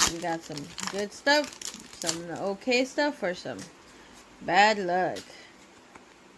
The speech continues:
All right. All right, we got a rare for Deoxys and a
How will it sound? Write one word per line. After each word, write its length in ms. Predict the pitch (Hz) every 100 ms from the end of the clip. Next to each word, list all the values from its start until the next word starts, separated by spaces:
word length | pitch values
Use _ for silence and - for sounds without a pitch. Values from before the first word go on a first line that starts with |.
| - - - - - - - - - - -
All 100 | 71
right. 540 | 73 190 180 165 139 - 185 - - - - - - - - - - - -
All 120 | - 165
right, 260 | 180 254
we 100 | 262
got 240 | 202 202 190
a 80 |
rare 460 | 180 175 190 233 294
for 400 | 277 214 190 175 160 175
Deoxys 800 | 170 170 170 175 - 302 359 - - - - - - - - - - -
and 320 | - 165 151
a 160 | 147 127